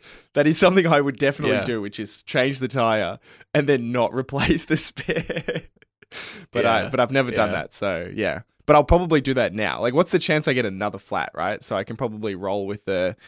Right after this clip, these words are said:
Speaker 1: with the spare, you know, with no spare for a while, right? Right?
Speaker 2: Yeah.
Speaker 1: <laughs>
Speaker 2: I got, I gotta tell you a story. That I got a similar tire story.
Speaker 1: Hmm.
Speaker 2: Um, so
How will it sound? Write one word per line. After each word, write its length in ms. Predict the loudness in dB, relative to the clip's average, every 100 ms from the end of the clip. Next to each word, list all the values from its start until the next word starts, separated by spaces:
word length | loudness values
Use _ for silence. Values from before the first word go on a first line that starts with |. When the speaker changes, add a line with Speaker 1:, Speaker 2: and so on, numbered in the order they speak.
| _ _ _
Speaker 1:
with 140 | -10 -6
the 80 | -8
spare, 500 | -4 -4 -4 -6 -10
you 100 | -12
know, 220 | -10 -10 -12
with 180 | -10 -8
no 180 | -4 -4
spare 320 | -4 -4 -4
for 160 | -4 -6
a 80 |
while, 300 | -4 -4 -6
right? 220 | -6 -6 -6 _ _ -20 _ _ -20 -20 _ _ -6
Right? 360 | 0 2 2
Speaker 2:
Yeah. 200 | -2 -8 -8 -10 -12
Speaker 1:
<laughs> 260 | -10 -10 -2
Speaker 2:
I 80 | 2
got, 220 | 2 0 -10 _ _ _ -10
I 80 | -6
gotta 160 | -4 -4
tell 200 | -4 -2
you 100 | 0
a 40 | -2
story. 460 | -6 -6 -6 -6
That 200 | -6 -8 -6
I 100 | -8
got 140 | -6
a 40 | -8
similar 400 | -10 -10 -12 -14
tire 360 | -10 -6 -6
story. 500 | -6 -8 -6 -4 -6 -10 -20 -10
Speaker 1:
Hmm. 120 | -6
Speaker 2:
Um, 460 | -4 -4 -6 -10 -16 -16 -10
so 360 | -6 -2 -2